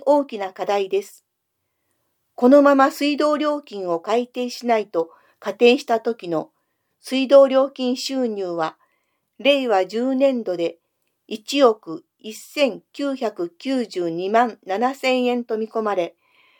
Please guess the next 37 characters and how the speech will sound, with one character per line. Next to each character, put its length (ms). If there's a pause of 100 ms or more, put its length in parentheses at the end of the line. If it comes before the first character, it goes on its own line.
(260)
令 260
和 160
元 280
年 200
度 120
と 120
比 100
較 200
す 200
る 120
と、 240 (440)
約 520
十 260
六 260
パ 220
ー 40
セ 180
ン 80
ト 100
の 140
減 240
少 260
が 220
見 100
込 140
ま 100
れ 140
ま 120
す。 200 (2250)
水 360
道 260
事 180
業 280
の 180
収 280
支 220
と 240